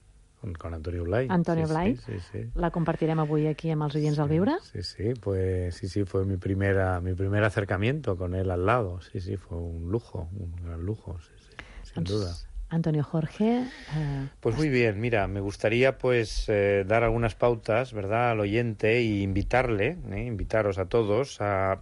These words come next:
Speaker 1: precisamente hacer esta práctica. La vamos a hacer aquí, en el estudio, juntos, con Gloria. Eh, nos tendríais que ver, ya estamos aquí con los ojos cerrados los dos, ¿eh?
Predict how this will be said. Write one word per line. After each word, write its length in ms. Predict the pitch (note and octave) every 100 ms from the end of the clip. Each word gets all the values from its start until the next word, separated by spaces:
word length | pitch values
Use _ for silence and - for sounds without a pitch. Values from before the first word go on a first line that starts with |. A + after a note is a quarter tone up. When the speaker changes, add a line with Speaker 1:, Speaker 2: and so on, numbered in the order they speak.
| -
Speaker 1:
precisamente 500 | F#2+ A2+ A#2+ B2+ A#2+
hacer 300 | G2 B2+ G#2+
esta 240 | - F#2+
práctica. 400 | A#2 C#3 D#3 C#3+
La 80 | G#2
vamos 200 | F#2 F#2
a 40 |
hacer 180 | F2+ G#2
aquí, 320 | E2+ - E3+
en 80 | D3
el 120 | F#2
estudio, 500 | E2 - C3+ B2+ C3
juntos, 480 | - C3 B2+ C3 B2
con 160 | G#2+ G2
Gloria. 420 | A#2+ A#2 B2 D#3 - - - - - - -
Eh, 160 | - A#2
nos 140 | G#2
tendríais 380 | - F#2 F#2+ -
que 80 | -
ver, 160 | F#2+ G#2+
ya 60 |
estamos 280 | F#2+ G2 F2+
aquí 140 | F2+
con 140 | F#2 F2+
los 100 | E2+
ojos 180 | F#2+ F2
cerrados 320 | F#2+ F#2+ F#2
los 180 | F2 F2
dos, 380 | A2 D3+ F#3 -
¿eh? 220 | G#2 G#3